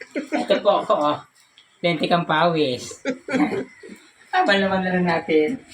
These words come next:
Ay, malalagay ko naman yung pala ito sa sabon. Diba? Para may sabon siya.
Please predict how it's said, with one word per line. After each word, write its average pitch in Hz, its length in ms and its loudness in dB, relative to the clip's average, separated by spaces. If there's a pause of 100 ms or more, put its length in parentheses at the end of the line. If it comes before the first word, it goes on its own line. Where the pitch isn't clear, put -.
(840)
Ay, 208 220 2
malalagay 147 420 2
ko 143 140 -2
naman 151 240 0
yung - 80 -10
pala 127 160 0
ito 143 160 -2
sa - 80 -8
sabon. 127 480 4 (880)
Diba? 135 260 4 (480)
Para 143 300 2
may 151 80 0
sabon 139 320 -2
siya. 127 320 -4